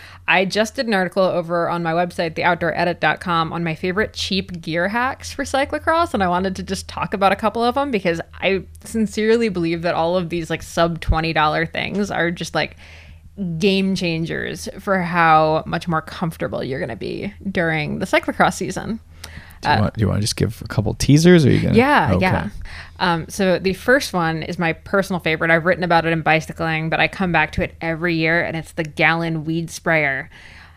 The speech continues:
Speaker 1: Um, you fill it with water. You can fill it with soapy water if you want, but regular water is great. Warm water if you can. And, like,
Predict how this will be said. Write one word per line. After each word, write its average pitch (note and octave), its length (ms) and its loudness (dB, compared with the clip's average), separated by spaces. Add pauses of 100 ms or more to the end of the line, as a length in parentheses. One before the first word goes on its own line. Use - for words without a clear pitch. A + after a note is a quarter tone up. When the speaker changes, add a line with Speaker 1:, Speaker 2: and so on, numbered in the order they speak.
(200)
Speaker 1:
Um, D3 360 -4
you G3 120 0
fill G#3+ 260 4
it G3+ 100 6
with F#3 180 -2
water. F#3+ 220 8
You F3 100 4
can E3+ 100 -2
fill E3+ 120 -2
it - 60 -4
with D3+ 100 -6
soapy F#3+ 320 2
water E3+ 260 6
if E3+ 100 -2
you E3 120 -2
want, E3 240 0
but - 120 -8
regular E3+ 340 2
water F3 200 4
is E3 140 2
great. E3+ 340 0
Warm F3+ 460 4
water D#3 320 4
if D3 160 -6
you D3+ 80 -8
can. E3 440 0
And, F#3+ 220 0
like, F#3+ 180 0